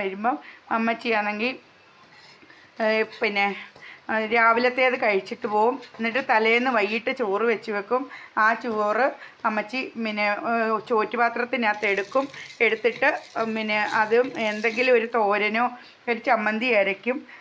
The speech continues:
ചിലപ്പോൾ ഉണക്കമീൻ ചുടും. അങ്ങനെയൊക്കെയാണ് പണ്ടത്തെ കാലത്ത്, അങ്ങനെയൊക്കെയാണ്. അങ്ങനെ, അങ്ങനെ അത് ആ ചോറും കൊണ്ട് അമ്മച്ചി പോവും. അമ്മച്ചി പോയിട്ട് പിന്നെ, ഏ, അമ്മച്ചി അം-, അപ്പോഴത്തേന് അം-, നമ്മുടെ വീട്ടിലെ അമ്മച്ചിയുടെ ചേട്ടത്തി, പിന്നെ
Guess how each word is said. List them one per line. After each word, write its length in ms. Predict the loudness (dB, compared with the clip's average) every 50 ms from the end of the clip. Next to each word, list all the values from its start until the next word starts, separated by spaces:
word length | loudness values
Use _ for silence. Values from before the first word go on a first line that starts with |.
| -14 _ -6 -6 -2 0
ചിലപ്പോൾ 380 | 2 2 2 2 2 4 4 4 4
ഉണക്കമീൻ 500 | 4 2 0 0 0 0 0 0 0 -2 -4 -4
ചുടും. 320 | -4 -2 0 0 0 0 -2 -6 -14 -20 -16 -8 -4
അങ്ങനെയൊക്കെയാണ് 500 | -2 0 0 0 0 0 2 0 2 2 2
പണ്ടത്തെ 300 | 2 2 2 0 0 0 2
കാലത്ത്, 280 | 2 2 2 2 0 -2 -2
അങ്ങനെയൊക്കെയാണ്. 480 | 0 -2 -2 -2 -2 -2 -2 -2 -2 -6 -14 -18 -6 0 0 0
അങ്ങനെ, 300 | 2 2 0 0 0 0 -2 0 0 0
അങ്ങനെ 340 | 0 2 0 0 2 2 2 2
അത് 120 | 2 2 2 2 2 4 4
ആ 20 | 4 2 2
ചോറും 260 | 0 0 0 0 0 -2
കൊണ്ട് 180 | -2 -2 -2 -2
അമ്മച്ചി 200 | -4 -4 -4 0 2
പോവും. 240 | 2 2 2 0 -2 -8 -18 -20 -20 -20 -20 -20 -8 -4 -2
അമ്മച്ചി 280 | -2 -2 -2 -2 -2 0 2
പോയിട്ട് 380 | 2 4 2 2 2 2 2 2 0 -2 -8 -16 _ -8 -6 -6
പിന്നെ, 220 | -4 -2 -2 -2 -2 -4 -6 -8 -8 -8 -8 -8 -8 -6 -4
ഏ, 20 | 0 0 2 2
അമ്മച്ചി 280 | 2 0 0 2 2 4 4 4 2
അം-, 180 | 2 2 2 2 2
അപ്പോഴത്തേന് 480 | 2 2 0 2 2 4 4 4 2 2 0 0
അം-, 140 | -2 -2 -2 -2 0
നമ്മുടെ 240 | 0 2 2 2 2 2 2
വീട്ടിലെ 340 | 0 0 -2 0 2 2 2 2
അമ്മച്ചിയുടെ 400 | 2 -2 -4 -2 -2 -2 -2 0 -2 0
ചേട്ടത്തി, 500 | 0 0 0 0 -2 -6 -4 -4 -2 -4 -4 -4 -6 -12 -16 -16 -16 -14 -10 -4 -2
പിന്നെ 240 | 0 2 2 0